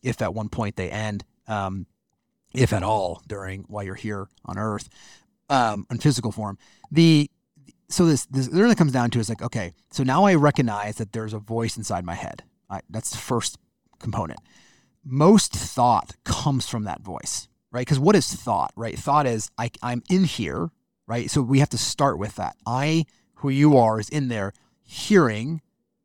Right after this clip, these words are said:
listening, 'cause it's, it's really, thought doesn't show up necessarily in visual form, though it can, but I, I think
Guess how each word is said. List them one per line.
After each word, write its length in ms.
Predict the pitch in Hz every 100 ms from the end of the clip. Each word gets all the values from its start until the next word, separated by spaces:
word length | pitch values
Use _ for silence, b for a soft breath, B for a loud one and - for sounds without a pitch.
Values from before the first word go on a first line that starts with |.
| _ _ 123
listening, 400 | 151 - 110 110
'cause 120 | 135
it's, 200 | 117 -
it's 180 | 117 120
really, 320 | 143 135 -
thought 400 | - 151 151 -
doesn't 240 | 131 113 -
show 180 | 123 117
up 220 | 110 - _ _ _
necessarily 720 | - 135 - 120 117 110 101 -
in 240 | 104 101 117
visual 340 | 151 135 104
form, 280 | - 107 107
though 200 | 131 120 b b b -
it 200 | 139 -
can, 400 | - 165 120 117
but 140 | 123
I, 120 | - _ _ _ b b b
I 60 | 131
think 160 | 147